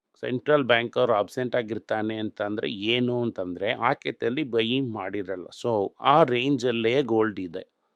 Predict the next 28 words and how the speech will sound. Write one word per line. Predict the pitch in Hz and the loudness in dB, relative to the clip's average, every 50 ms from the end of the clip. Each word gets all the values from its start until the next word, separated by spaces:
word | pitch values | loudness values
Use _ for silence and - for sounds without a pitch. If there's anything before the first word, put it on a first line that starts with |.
| _ _ _ _ _ _ _ _ _ _ _ - | _ _ _ _ _ _ _ _ _ _ _ -8
ಗೋಲ್ಡ್ | - 113 127 131 135 135 131 143 | 0 2 6 6 6 6 4 2
ಮೇಲೂ | 131 123 120 120 131 139 151 156 | 0 0 -2 0 0 0 0 0
ಹೋಗ್ತಾ | 123 101 113 95 - - - 120 113 | 0 -2 -2 -4 -4 -2 0 2 2
ಇಲ್ಲ, | 113 110 123 135 | 4 4 2 2
ಕೆಳಗೂ | 131 - - 110 101 107 104 120 143 | 0 0 -4 -2 -2 -2 -2 -2 -4
ಬರ್ತಾ | 135 113 113 98 - - 110 101 | -2 -4 -4 -6 -4 -4 -4 -4
ಇಲ್ಲ, | 101 98 107 127 | -2 -4 -4 -6
ಆ | 135 - - 120 127 127 | -6 -4 -4 -2 -2 -2
ರೇಂಜಲ್ಲಿ | 123 131 127 127 127 113 110 113 110 117 143 147 | -2 -2 -2 -2 -2 -2 0 0 0 0 -2 -4
ಗೋಲ್ಡ್ | 120 98 113 113 113 113 117 | -2 0 2 2 2 2 0
ಸ್ಟಕ್ | 143 - - - 110 - _ - | -2 -4 -6 -8 -8 -8 _ 0
ಆಗೋಗಿದೆ. | 107 107 95 101 95 90 95 90 85 | 0 0 0 0 -4 -4 -6 -6 -6
ಟ್ವೆಂಟಿ | 90 - - 135 139 135 147 | -6 -4 -2 -2 0 -2 -4
ಫೋರ್ | 131 - 143 143 139 | -4 0 0 0 0
ಕ್ಯಾರೆಟ್ | 117 - 123 117 117 120 123 113 | 0 0 0 0 0 0 -2 -4
ಗೋಲ್ಡ್ | 98 - 107 107 110 113 139 | -2 0 2 2 2 0 -2
ಹತ್ತು | 117 110 120 104 - - | -2 -2 -4 -4 -6 -4
ಸಾವಿರದ | - 131 131 127 120 113 110 | 0 2 2 2 2 0 -2
ಮೂವತ್ತೈದರಲ್ಲಿದೆ. | 127 123 117 113 113 117 117 110 - - 110 110 113 107 104 104 113 104 92 92 90 92 107 120 - _ _ _ - | -6 -4 -4 -4 -2 -2 -4 -4 -6 -6 -4 -4 -2 -2 -2 -2 -2 -2 -2 -6 -6 -6 -6 -6 -6 _ _ _ -8
ಇನ್ನೂ | - 131 147 156 156 | -2 2 4 4 4
ಸ್ವಲ್ಪ | 139 - 139 135 131 - 127 | 4 4 4 4 4 4 2
ಮೇಲೆ | 123 120 117 117 127 135 139 | 2 2 2 0 2 2 2
ಹೋಗೋದಕ್ಕೆ | 123 120 123 113 104 117 110 104 95 - - 120 127 120 107 101 101 _ _ _ _ _ _ _ _ _ _ - | 4 4 2 4 4 2 2 2 -2 -4 -2 -2 -2 -2 -2 -6 -10 _ _ _ _ _ _ _ _ _ _ 2
ಲಾಂಗ್ | 110 113 117 131 147 151 - - | 6 6 8 8 6 4 4 6
ಟರ್ಮ್ | 143 139 135 139 135 | 6 6 6 6 4
ಅಲ್ಲಿ | 131 127 127 143 160 - - _ _ | 2 2 2 0 -2 -4 -6 _ _
ಸಾಧ್ಯತೆ | - - 123 117 113 104 117 123 120 - 123 113 | -6 -2 0 0 0 2 0 -2 0 0 -2 -2
ಇದೆ. | 101 90 85 87 - | -2 -4 -6 -6 -4